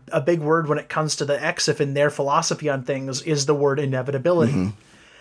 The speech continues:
Speaker 1: Quite frankly, there's almost all of the, the philosophies presented in these films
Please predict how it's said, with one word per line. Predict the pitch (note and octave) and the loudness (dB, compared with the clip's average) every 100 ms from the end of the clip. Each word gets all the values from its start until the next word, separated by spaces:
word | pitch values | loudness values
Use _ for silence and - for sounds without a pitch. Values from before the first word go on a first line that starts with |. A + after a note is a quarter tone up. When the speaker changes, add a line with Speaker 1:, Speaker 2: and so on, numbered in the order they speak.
| - | -20
Speaker 1:
Quite | - C4+ | -2 -2
frankly, | - F3+ C4 E3+ | 0 2 2 4
there's | D#3 D#3+ D3+ - - - | 4 4 4 2 0 0
almost | F#3+ G#3+ - - | 2 4 2 0
all | D#3 B3+ | 2 4
of | G#3 C#3+ | 2 2
the, | D3 C3 B2+ | 0 0 -6
the | D#3 | -6
philosophies | C#3+ D#3 D#3 D#3+ E3 D#3 B2+ | -2 2 2 2 0 -4 -2
presented | - C#3 D3+ D3+ D#3 | -2 0 0 0 -2
in | D#3 D3+ | 0 0
these | D3+ C#3+ | 0 -2
films | - F3+ E3+ C#3+ C3+ | 0 2 2 0 -4